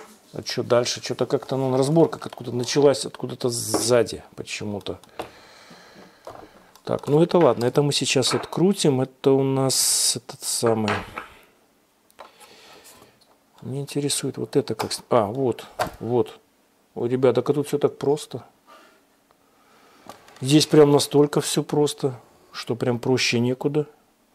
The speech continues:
В принципе, тут как бы вроде и ломаться-то практически нечему. Щас.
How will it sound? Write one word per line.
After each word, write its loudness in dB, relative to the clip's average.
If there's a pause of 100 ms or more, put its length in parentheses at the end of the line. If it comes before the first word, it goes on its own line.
(520)
В -18
принципе, 0
тут -6
как 0
бы -2
вроде -2
и 4
ломаться-то -2
практически -6
нечему. -4 (120)
Щас. -6